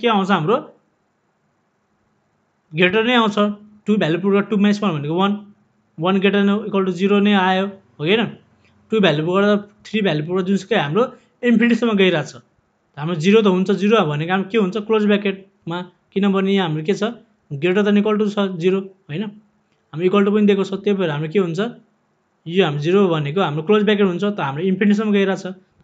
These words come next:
हाम्रो अप्सन नम्बर के हुन्छ? डी। हाम्रो तपाईँ अब हेरौँ त, हाम्रो यस्तो क्वेसनहरू यहाँ माइनस दिए नि, प्लस दिए नि, जेसुकै दिए नि, होइन? मोडुलसमा हाम्रो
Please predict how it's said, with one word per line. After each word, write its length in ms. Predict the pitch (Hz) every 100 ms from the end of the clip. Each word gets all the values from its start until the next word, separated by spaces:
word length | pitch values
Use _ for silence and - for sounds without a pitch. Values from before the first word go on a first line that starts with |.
| -
हाम्रो 180 | 139 170
अप्सन 360 | 180 180 - 202
नम्बर 140 | 190
के 80 | 190
हुन्छ? 240 | 180 151 190 196
डी। 100 | 156 123 - _ _ _ _ _ _ _ _ _ _ _ -
हाम्रो 220 | 156 202
तपाईँ 260 | 214 208 226
अब 160 | 202 233
हेरौँ 240 | 208 156
त, 60 | 165
हाम्रो 300 | 208 170 185
यस्तो 240 | 185 226
क्वेसनहरू 480 | 214 208 214 160 190 262 - _ _ -
यहाँ 140 | 190
माइनस 360 | 202 208 220 226
दिए 140 | 190 226
नि, 140 | 226 226
प्लस 180 | 220 220 202
दिए 120 | 214
नि, 120 | 226 220
जेसुकै 300 | 220 214 240
दिए 220 | 202 220
नि, 120 | 220
होइन? 280 | 220 160 240 202
मोडुलसमा 500 | 190 214 214 208 214
हाम्रो 280 | 151 156